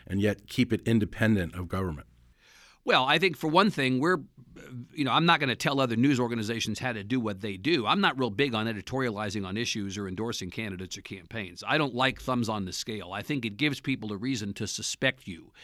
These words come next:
Speaker 2: And I've always thought it was overblown to say that just because the New York Times editorial page is, quote, liberal or the Wall Street Journal's editorial page is, quote, conservative, that conservatives should suspect whether the New York Times news reporting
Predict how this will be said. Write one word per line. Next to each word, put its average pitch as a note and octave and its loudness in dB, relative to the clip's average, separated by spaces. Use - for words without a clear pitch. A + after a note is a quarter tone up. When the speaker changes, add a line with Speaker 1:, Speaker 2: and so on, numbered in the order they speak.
Speaker 2:
And D3+ 2
I've A3 4
always F3+ 6
thought D#3+ 4
it C3+ -4
was A#2+ 0
overblown C#3 2
to A2+ -4
say A2 -2
that G#2 -10
just B2+ -10
because A2+ -8
the A2 -4
New A#2+ 0
York A#2+ -4
Times A2+ -2
editorial G#2+ -4
page G2 -8
is, G#2+ -8
quote, A#2+ -4
liberal G2+ -4
or G#2 -8
the G2+ -8
Wall A#2 -2
Street A2 -6
Journal's A#2 -4
editorial G2+ -4
page G#2 -8
is, G2 -8
quote, A#2+ -6
conservative, F#2+ -8
that B2+ 0
conservatives C#3+ 2
should C3 0
suspect - 0
whether B2+ 2
the A2+ 0
New B2 2
York B2+ 0
Times B2+ -2
news E3 2
reporting G#2 -4